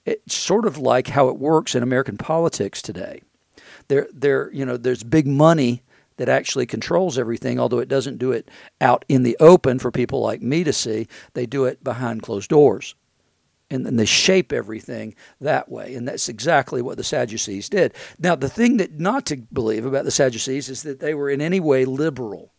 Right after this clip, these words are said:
They were not, actually. They were very conservative. They,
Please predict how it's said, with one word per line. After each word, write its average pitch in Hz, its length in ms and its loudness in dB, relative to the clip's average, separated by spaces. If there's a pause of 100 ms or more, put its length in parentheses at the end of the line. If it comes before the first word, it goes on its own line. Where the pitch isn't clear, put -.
(320)
They 131 100 -4
were 123 140 -6
not, 131 420 -6
actually. 110 400 -8
They 123 120 -4
were 127 120 -8
very 143 320 -2
conservative. 127 600 -8 (340)
They, 147 180 0